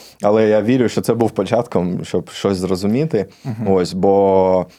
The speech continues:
Speaker 1: е, так, можливо, це було несвідомо, ми можемо це там розбирати, судити, не судити, де вони опинились потім, чи було це щиро. Ось, але саме значення для нашої державності взагалі сьогодні,
Speaker 2: Ну,
Speaker 1: що
Speaker 2: так.
Speaker 1: ми є християнська,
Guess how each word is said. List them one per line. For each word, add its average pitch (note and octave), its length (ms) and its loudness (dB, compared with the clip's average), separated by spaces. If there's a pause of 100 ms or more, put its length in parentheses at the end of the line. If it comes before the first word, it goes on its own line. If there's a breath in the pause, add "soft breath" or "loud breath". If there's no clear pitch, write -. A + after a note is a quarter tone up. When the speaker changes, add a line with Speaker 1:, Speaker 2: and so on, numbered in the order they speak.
(200 soft breath)
Speaker 1:
е, F2+ 260 0
так, B2 260 0
можливо, C3 400 2
це A2+ 140 0
було G#2+ 220 2
несвідомо, D3+ 680 0
ми G#2+ 120 2
можемо G#2 420 0
це F#2 280 -2
там F2 220 -6
розбирати, G#2 760 -2 (240)
судити, G2+ 520 -4
не F2 120 -4
судити, A2 460 -4 (440 loud breath)
де G2+ 180 2
вони F#2 220 2
опинились A#2 560 0
потім, F2+ 340 -2
чи G2+ 100 -2
було F#2+ 280 2
це F2 460 -4 (240 soft breath)
щиро. B2 520 0 (360 loud breath)
Ось, F#2 320 0
але A2+ 320 2
саме A2 680 2
значення G2+ 560 0
для F#2+ 180 0
нашої G2 500 0
державності G#2+ 640 -2
взагалі F2+ 380 -2
сьогодні, E2 500 -6
Speaker 2:
Ну, B2 60 -6
Speaker 1:
що D3+ 80 -2
Speaker 2:
так. F2 160 0
Speaker 1:
ми F2+ 180 0
є F2 160 2
християнська, F#2 800 -4